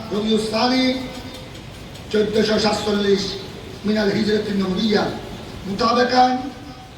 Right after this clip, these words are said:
چار دس دو ہزار پچیس۔ خادم الحدیث والفقه والتفسير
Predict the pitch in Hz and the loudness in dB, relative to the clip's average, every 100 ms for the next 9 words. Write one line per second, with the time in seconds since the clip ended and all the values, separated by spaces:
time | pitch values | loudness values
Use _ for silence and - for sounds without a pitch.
0 | - - 202 214 220 190 220 226 240 - | -16 -6 -2 0 -2 2 2 4 2 2
1 | - - 214 220 214 190 196 196 180 151 | -2 -4 0 2 2 0 0 0 0 -2
2 | - - - - - - - 208 214 214 | -6 -10 -12 -14 -14 -14 -4 2 2 2
3 | 208 208 220 247 226 220 220 254 - 240 | 2 2 2 2 2 2 2 0 -2 -2
4 | - - - 240 | -2 -4 -4 -2